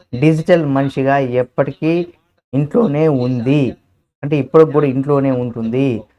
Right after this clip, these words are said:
అది మిర్రర్ యూకేలో వచ్చినటువంటి ఒక కథనం ప్రకారం కనుక చూసినట్లయితే,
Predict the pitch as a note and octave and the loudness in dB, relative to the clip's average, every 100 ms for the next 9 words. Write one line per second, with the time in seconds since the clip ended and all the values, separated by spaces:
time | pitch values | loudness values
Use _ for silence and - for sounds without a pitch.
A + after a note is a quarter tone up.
0 | _ _ - C3+ C3+ A2+ A2+ _ - G#2+ | _ _ -8 -2 0 0 -6 _ -10 -4
1 | C3+ D#3 D3+ D3+ D3 D#3 D3+ D3 D3 D3+ | 2 2 4 0 2 2 4 2 0 -2
2 | D#3 D3+ D3+ C#3 - C#3 D#3 D#3+ D#3 D3 | 0 2 2 0 0 2 2 2 2 2
3 | D3+ D3+ D3 C#3+ D3+ D3 D3+ C#3+ C#3+ D#3+ | 0 0 -4 -4 -2 -2 0 0 2 4
4 | E3+ F3 | 4 2